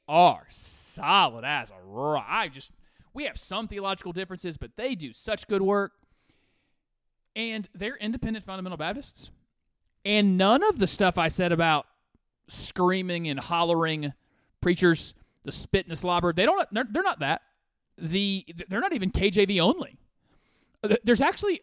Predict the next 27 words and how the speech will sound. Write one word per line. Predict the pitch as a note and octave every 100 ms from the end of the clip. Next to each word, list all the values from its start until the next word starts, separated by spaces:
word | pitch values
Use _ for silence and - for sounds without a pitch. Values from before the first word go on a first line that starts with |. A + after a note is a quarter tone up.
| -
a, |
f-, | F#3 - _ _ _ F3+
a |
fight | - - C4+ B3 - F#3
amongst | F#3 F#3+ - F#3
this | F#3 -
other | F#3+ G#3
group | F3 F#3+ G#3
of | F3 - _ _ _ _ _ -
in-, | F#3+ G3
independent | F#3+ F#3+ G3 F3
fundamental | F3+ E3+ D3+
Baptists, | D#3 A3+ F#3+ D3+ - - - _ _ _
uh, | D#3+ D3+
this | C#3 D3+
other | F3 F3+
group | G3
I'm | G#3
talking | G#3 G3+ G#3
about. | G3+ G#3+ - _ _ _ _ _ _ -
They, | D3 E3 F#3+ G3 _ _ _ _ _ _ _ _ _
some | - G3 F3+ G#3+
of | F#3+
them, | A3+ A3+ A3+ D3
get, | D#3+ D#3+ -
get | C3+ D#3+ D#3+
this | F3 B2+ - -